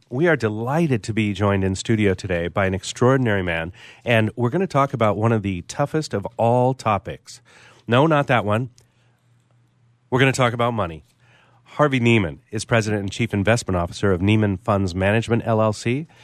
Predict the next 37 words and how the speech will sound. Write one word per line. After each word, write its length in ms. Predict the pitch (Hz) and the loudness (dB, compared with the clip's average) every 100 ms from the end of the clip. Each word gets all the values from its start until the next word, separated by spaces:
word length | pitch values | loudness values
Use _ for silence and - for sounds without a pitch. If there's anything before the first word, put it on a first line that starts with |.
| - - | -14 -2
He's 120 | 104 | 2
a 40 | |
market 320 | 98 139 151 | 4 2 2
observer, 480 | 143 123 147 147 156 | -2 0 0 2 0
and 120 | 117 | 0
he's 160 | 92 92 | -2 -4
been, 320 | - 147 139 135 | 0 2 2 -2
uh, 300 | 110 95 87 87 _ - | -2 -4 -4 -8 _ -4
all 220 | 151 143 | 0 0
over 160 | 117 95 | 0 -2
the 80 | |
media. 340 | 92 87 82 82 | -4 -6 -8 -10
He's 100 | 92 | -6
been 140 | 113 | -2
on 180 | 101 90 | -2 -2
C 240 | - - 120 | -6 -4 -2
N 80 | 110 | -2
B 100 | 101 | -4
C, 280 | - 120 110 | -4 -2 0
Fox 280 | 107 104 | 0 -2
Business, 460 | - 104 101 107 98 - - - | 0 -2 0 -2 -2 -10 -20 -8
the 80 | 95 | -2
Wall 160 | 98 | -2
Street 240 | 104 107 95 | -2 -6 -4
Journal, 360 | 104 101 98 | -2 -2 -2
you 140 | 101 120 | -4 -6
know, 180 | 73 - | -8 -10
all 200 | - 110 | -6 -6
the, 200 | 98 85 80 | -4 -8 -8
all 140 | 110 107 | -6 -4
the 100 | 90 | -4
legit, 540 | 85 78 95 90 - - _ _ - - | -6 -6 -6 -6 -10 -20 _ _ -20 -4
um, 340 | 101 87 87 - | -4 -4 -8 -6
publications 760 | 117 95 - 92 - 95 90 | -6 -6 -6 -8 -6 -8 -6
and 160 | 90 95 | -6 -4
media 300 | 104 95 90 | -4 -4 -4
outlets. 420 | 90 92 131 | -4 -4 -6